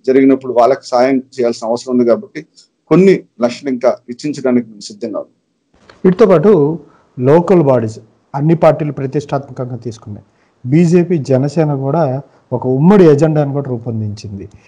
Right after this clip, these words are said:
Speaker 2: ఈ మీ నియోజకవర్గంలో ఉన్న ఐదు మండలాలకు సంబంధించి ఎంతవరకు స్థానిక ఎన్నికల్లో పోటీ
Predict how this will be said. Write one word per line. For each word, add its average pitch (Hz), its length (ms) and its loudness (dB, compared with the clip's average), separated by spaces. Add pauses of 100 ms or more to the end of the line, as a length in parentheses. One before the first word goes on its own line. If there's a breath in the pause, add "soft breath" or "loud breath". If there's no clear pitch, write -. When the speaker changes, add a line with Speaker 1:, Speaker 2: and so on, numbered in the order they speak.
(260 soft breath)
Speaker 2:
ఈ 147 120 4
మీ 151 520 2 (300)
నియోజకవర్గంలో 151 640 2
ఉన్న 131 120 -4
ఐదు 127 220 0
మండలాలకు 135 440 -2
సంబంధించి 123 640 -6 (360 soft breath)
ఎంతవరకు 185 560 2
స్థానిక 151 420 -2
ఎన్నికల్లో 135 420 -2
పోటీ 131 300 -6